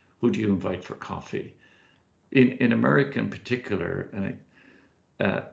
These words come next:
Americans, when, when visitors, when, when people visit from, from other offices, we often try to dine with people at, at a shared space, a third-party space, a restaurant space. And we rarely,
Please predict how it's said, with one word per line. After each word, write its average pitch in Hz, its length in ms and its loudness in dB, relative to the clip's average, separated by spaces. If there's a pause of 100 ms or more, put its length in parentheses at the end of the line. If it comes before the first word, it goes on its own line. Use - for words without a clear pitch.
Americans, 123 840 2
when, 104 300 2
when 101 200 2
visitors, - 720 -2 (240)
when, 107 200 0
when 120 200 0
people 127 300 2
visit 104 360 0
from, 92 360 -4
from - 400 -6
other 107 340 0
offices, - 800 -4 (540)
we 117 160 8
often 131 280 4
try 110 280 2
to 101 160 -2
dine 107 520 2
with 92 160 -4
people 95 520 -4
at, 87 260 -12 (160)
at 95 140 -6
a 98 40 -6
shared - 440 -2
space, - 400 -4
a - 20 -12
third-party - 480 -4
space, - 380 -8
a - 20 -4
restaurant - 560 -4
space. - 520 -12 (680)
And 117 100 -2
we 107 60 2
rarely, 110 840 4